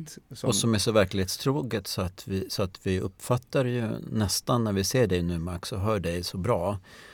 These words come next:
Speaker 3: Vi har en bra skärm här i studion, kan jag tillägga. <clears throat> Då är det ju precis som att du var med.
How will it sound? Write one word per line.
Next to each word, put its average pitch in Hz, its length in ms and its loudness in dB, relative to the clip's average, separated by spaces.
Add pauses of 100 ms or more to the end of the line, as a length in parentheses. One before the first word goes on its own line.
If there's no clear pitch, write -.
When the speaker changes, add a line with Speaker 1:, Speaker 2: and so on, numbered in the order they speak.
(300)
Speaker 3:
Vi 110 100 -6
har 98 140 0
en 92 300 -2
bra 92 360 -2
skärm 92 400 -2
här 92 80 -2
i 87 40 -4
studion, 95 340 -6
kan 87 80 -4
jag 95 100 -6
tillägga. 85 460 -6 (300)
<clears throat> - 340 0
Då 107 100 -4
är 127 100 2
det 190 80 4
ju 180 80 0 (240)
precis 131 300 -2
som - 160 -6
att 92 120 -8 (180)
du - 100 -8
var 90 120 -2
med. 139 260 -4